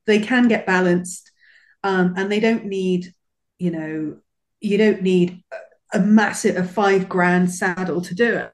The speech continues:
it. There are makers out there who are making nice, simple saddles. I, I always say to people, "Less is more." And that's with pads as well. Just less is more.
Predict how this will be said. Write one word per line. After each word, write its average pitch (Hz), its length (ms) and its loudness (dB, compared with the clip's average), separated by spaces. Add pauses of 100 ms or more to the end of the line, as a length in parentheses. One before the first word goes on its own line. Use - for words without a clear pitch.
(200)
it. 170 160 -6 (480)
There 202 180 0
are 196 100 2
makers 214 380 2
out 185 220 -2
there 190 180 0
who 208 200 2
are 226 180 2
making 190 640 -2 (100)
nice, 240 340 0
simple 220 300 0
saddles. 175 640 -4 (520)
I, 240 80 0
I 294 180 4
always 359 220 6
say 302 120 4
to 294 80 2
people, 254 200 2
"Less 247 260 0
is 226 160 -2
more." 175 320 -4 (460)
And 220 120 6
that's 233 180 2
with 220 140 2
pads 196 280 0
as 175 120 -8
well. 147 280 -6
Just - 200 0
less 214 280 2
is 180 160 -4
more. 151 340 -4